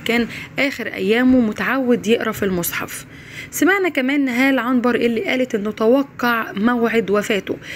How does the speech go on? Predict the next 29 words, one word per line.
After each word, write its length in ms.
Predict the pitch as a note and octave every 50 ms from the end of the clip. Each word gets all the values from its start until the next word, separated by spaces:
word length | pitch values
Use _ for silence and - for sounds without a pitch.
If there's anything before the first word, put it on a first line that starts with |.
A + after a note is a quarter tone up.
| - - - - -
مين 240 | E4 F#4 F#4 D#4+ A3+
بيتوقع 600 | G#3+ G#3+ G3 - G3+ A3 A#3+ A#3+ - - G#3 G3
يعني؟ 280 | G3 F#3+ F#3+ G3 F#3+
ده 100 | F#3+ G#3
الحاجة 420 | G#3 G#3+ - - B3+ B3 G#3 G#3+ G#3
دي 200 | F#3 A3+ A#3+ A#3
حاجة 400 | - - A#3+ A#3+ G3 G#3+ G3+ G3
عند 400 | - - - G#3+ A3 G#3+ F#3 G#3
الله، 360 | G3 G3+ A#3+ C4+ B3+ F#3+ - - - - - - - - - -
ربنا 360 | - G#3 G3 F3 G3+ A#3+ B3 A3
هو 160 | A3 A#3 A#3
اللي 140 | G#3+ F#3+ G#3+
يعلم 340 | A#3 B3 B3 A3 G#3+ G3
بالغيب. 420 | F3 F#3+ G3 F#3+ F#3 B3+ C4+ A3 - - - - - - - - -
قالت 260 | B3+ C4+ C4 B3+ B3+
إنه 120 | A3 G#3+
هو 180 | G#3+ A#3 A#3 A#3+
عارف 440 | A3+ G#3 A3 B3 C#4+ D4+ D#4 C#4+ -
إنه 120 | A#3 A3 G#3+
هيموت 420 | G3+ G#3+ G3+ G#3+ A3 A#3 A3+ -
يوم 140 | A3 A3 A3
اتنين 260 | G#3 - A3 A3+ A#3
وعشرين، 560 | A3 G3 G3 G3 - - - B3 C4 C4+ B3+ C4 - - - - - -
وهيموت 580 | - G#3+ G3+ G#3+ A#3+ A3+ A3+ A#3 B3 C4+ C4+ C4+
الساعة 540 | - - - - B3 B3 B3+ A3 A#3 A3+ G3+ - -
كذا 300 | - B3 A#3 G3 G#3+ G#3
بالتحديد، 720 | F#3 F#3 F#3+ - - F#3+ - - F3+ - A3+ B3 A3 G#3
عشرة 400 | F#3 G3+ A3+ - - G#3+ G3 F#3
لعشرة، 540 | F3+ F3+ G3 G#3 A#3+ A#3+ - B3+ B3 B3